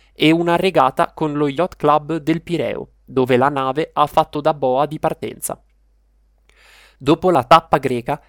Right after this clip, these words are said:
l'imbarcazione continuerà il suo viaggio in Italia per tutta l'estate, con nuovi progetti dedicati a giovani in fase di ripresa oncologica, con disturbi dello spettro autistico oppure difficoltà scolastiche.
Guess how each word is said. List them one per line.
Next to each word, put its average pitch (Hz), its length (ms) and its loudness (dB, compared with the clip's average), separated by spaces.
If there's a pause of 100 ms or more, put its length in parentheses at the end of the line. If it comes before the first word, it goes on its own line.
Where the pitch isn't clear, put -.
l'imbarcazione 165 1080 0
continuerà 165 680 -2
il 135 120 -2
suo 147 200 -6
viaggio 135 440 0
in 123 160 -6
Italia 120 420 -4
per 151 320 -2
tutta 156 320 -2
l'estate, - 580 -6 (240)
con 123 240 -2
nuovi 147 320 2
progetti 143 600 -6
dedicati 160 720 -2
a 160 80 -4
giovani 127 540 -8
in 147 160 -10
fase 160 380 2
di 131 200 -6
ripresa 147 520 -4
oncologica, - 800 -8 (280)
con 120 220 -4
disturbi 139 600 -6
dello 131 240 -2
spettro 151 480 -4
autistico 151 720 -8
oppure 156 560 -8
difficoltà 156 680 -4
scolastiche. - 760 -10